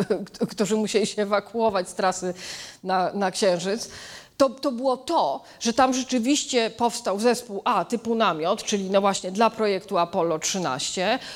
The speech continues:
Po drugie, był niezwykle różnorodny i po trzecie, miał taką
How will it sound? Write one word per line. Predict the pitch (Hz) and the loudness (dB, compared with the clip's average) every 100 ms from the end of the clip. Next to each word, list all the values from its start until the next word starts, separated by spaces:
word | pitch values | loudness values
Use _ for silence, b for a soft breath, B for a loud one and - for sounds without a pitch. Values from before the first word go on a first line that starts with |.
| B | B
Po | 277 | -2
drugie, | 254 254 277 196 175 | 2 2 0 0 0
był | 175 233 | 0 -2
niezwykle | 247 277 233 202 285 269 220 190 | 2 2 2 0 -2 0 0 2
różnorodny | 190 170 190 175 147 160 180 294 349 B B | 0 0 2 2 0 -2 0 2 0 B B
i | 285 | -4
po | 285 359 | 0 0
trzecie, | - 381 - 339 | 2 -2 0 0
miał | 285 269 | 0 0
taką | 262 262 262 262 | 0 0 0 0